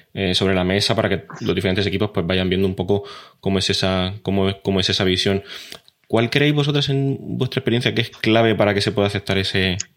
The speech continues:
ese cambio? El, el contexto, la relación con,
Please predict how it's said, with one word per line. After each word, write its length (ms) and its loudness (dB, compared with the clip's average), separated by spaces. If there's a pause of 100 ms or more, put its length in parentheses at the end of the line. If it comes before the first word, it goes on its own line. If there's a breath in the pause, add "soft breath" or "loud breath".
(160)
ese 440 0
cambio? 380 0
El, 300 -2
el 240 -4
contexto, 720 0
la 140 2
relación 440 -4
con, 280 -6